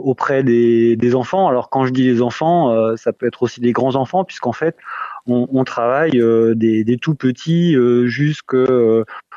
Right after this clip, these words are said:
aux jeunes qui ont, euh, quasiment une vingtaine d'années pour, euh,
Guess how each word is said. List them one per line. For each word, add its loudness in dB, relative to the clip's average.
aux 2
jeunes 0
qui -2
ont, 2
euh, 2
quasiment 0
une 0
vingtaine 0
d'années 2
pour, 0
euh, -4